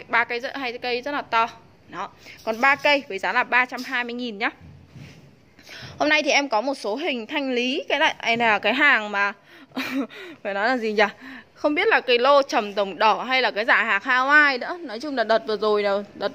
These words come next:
ờ, trước em lấy là hôm đấy dính vào cái hôm mà nó bị kẹt, bị, bị, ờ, sao ấy. Hôm đấy bị làm sao nên là thành ra nó bị hư. Hư nên không bán. Nhưng mà cho lên vườn, nhưng mà bây giờ nó chật quá, thành ra lại bỏ ra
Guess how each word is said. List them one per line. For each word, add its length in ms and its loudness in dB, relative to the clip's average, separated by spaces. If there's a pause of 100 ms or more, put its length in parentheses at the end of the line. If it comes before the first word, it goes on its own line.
(100)
ờ, 160 0
trước 260 -2
em 180 0
lấy 220 2
là 180 4
hôm 220 -6
đấy 140 -2
dính 260 -2
vào 100 -2
cái 140 -6
hôm 240 2
mà 80 -2
nó 120 -4
bị 200 -8
kẹt, 160 0 (720)
bị, 160 -4
bị, 240 -4
ờ, 260 4 (240)
sao 340 4
ấy. 140 0
Hôm 160 -4
đấy 120 -4
bị 120 -8
làm 160 -4
sao 400 0
nên 140 -8
là 100 -6 (300)
thành 140 -4
ra 120 2
nó 100 0
bị 180 -6
hư. 400 0 (760)
Hư 200 4
nên 120 6
không 240 0
bán. 240 2 (320)
Nhưng 120 -4
mà 100 0
cho 300 0
lên 200 -2
vườn, 260 4
nhưng 140 -12
mà 80 -4
bây 140 -6
giờ 140 2
nó 100 -4
chật 220 -6 (100)
quá, 180 2
thành 140 -2
ra 120 4
lại 120 0
bỏ 200 -2
ra 140 0